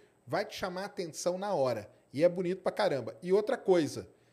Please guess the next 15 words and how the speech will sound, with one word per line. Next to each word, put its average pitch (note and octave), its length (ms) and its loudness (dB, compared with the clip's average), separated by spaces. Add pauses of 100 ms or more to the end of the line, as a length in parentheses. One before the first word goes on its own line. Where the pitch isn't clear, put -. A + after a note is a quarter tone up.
(180)
se - 140 -8
você E3+ 280 0
fizer F3 220 2
foto, F3+ 340 0
marque F#3+ 320 -6
aí G#3 120 2
a G#3+ 60 -2
gente, E3 380 -4
Space D#3 360 -6
Today D3+ 340 -4
um G3 280 -2
e A3 80 -8
Ned F#3+ 280 0
Oliveira F#3+ 460 0
um, F3 240 -2